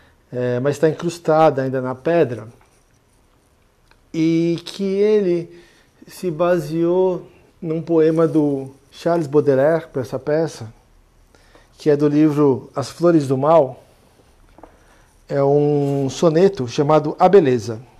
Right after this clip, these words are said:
que por acaso está na minha mão aqui, e eu vou lê-lo para vocês. É, <clears throat> vamos lá, A Beleza. Eu vou ler uma,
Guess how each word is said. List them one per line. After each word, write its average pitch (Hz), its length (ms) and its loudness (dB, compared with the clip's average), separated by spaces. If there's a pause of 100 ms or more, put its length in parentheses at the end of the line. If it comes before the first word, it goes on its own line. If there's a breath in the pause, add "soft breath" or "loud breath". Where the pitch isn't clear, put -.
(920 soft breath)
que 277 180 -4
por 247 200 -2
acaso 262 480 -2
está 226 240 -2
na 208 80 0
minha 220 160 0
mão 160 260 2
aqui, 180 420 -4 (640 soft breath)
e 196 80 -6
eu 196 160 2
vou 202 240 8
lê-lo 180 460 6
para 135 240 4
vocês. 151 800 0 (1300 soft breath)
É, 123 760 -2 (1600)
<clears throat> 135 260 0
vamos 160 240 0
lá, 110 200 -2
A 135 100 0
Beleza. 139 420 0
Eu 151 120 2
vou 156 100 2
ler 170 140 6
uma, 180 380 2